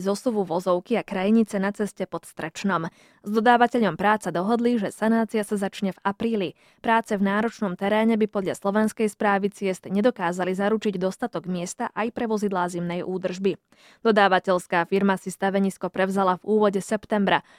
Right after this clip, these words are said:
Zmluva hovorila o štvormesačnej lehote výstavby. Nové okolnosti sa ukázali po sondáži terénu.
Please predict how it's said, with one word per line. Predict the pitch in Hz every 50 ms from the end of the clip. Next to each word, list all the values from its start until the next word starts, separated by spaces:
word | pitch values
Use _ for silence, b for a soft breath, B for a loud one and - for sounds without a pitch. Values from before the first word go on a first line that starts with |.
| b b
Zmluva | - 208 220 226 233 233 247 226
hovorila | 202 226 226 220 226 220 220 220 214 -
o | - 190 185
štvormesačnej | - - - 202 208 220 226 214 - - 185 - - 196 180 175
lehote | 170 165 170 175 175 - 185 170
výstavby. | 175 175 170 - - 175 175 175 175 190 156 b b b b b b -
Nové | 240 240 233 247 233
okolnosti | 233 233 - 247 240 233 226 220 - - 226
sa | - - 214
ukázali | 214 208 - 214 208 196 196 196 185 185 180
po | - - 175
sondáži | 170 - - 190 196 202 202 202 185 185 185 190 180
terénu. | - 185 185 202 202 208 208 208 196